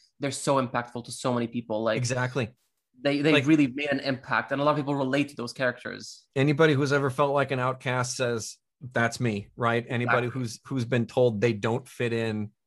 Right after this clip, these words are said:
Speaker 2: for whatever reason, whether it's, you know, sexual orientation or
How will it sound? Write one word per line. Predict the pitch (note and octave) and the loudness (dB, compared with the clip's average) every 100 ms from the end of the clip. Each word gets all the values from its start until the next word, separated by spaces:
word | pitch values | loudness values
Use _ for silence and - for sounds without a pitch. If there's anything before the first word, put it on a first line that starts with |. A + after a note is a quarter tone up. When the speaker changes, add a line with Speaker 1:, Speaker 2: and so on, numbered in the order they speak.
| _ _ - | _ _ -6
Speaker 2:
for | B2 | -4
whatever | A2 A2+ A2 A2 | -2 -2 -2 -2
reason, | A2 A2 G#2+ G#2+ | -2 -4 -4 -6
whether | G2+ G#2 G#2+ | -4 -2 0
it's, | G2+ - - | -2 -6 -6
you | A#2+ | -4
know, | G2+ F#2+ - - | -2 -4 -10 -12
sexual | - B2 G#2 A2 | -2 -2 0 -2
orientation | G#2+ G#2 G2+ A2 F#2+ G#2 | -2 -2 -2 -4 -2 -4
or | G2 G2 F#2+ F#2 | -2 -2 -2 -4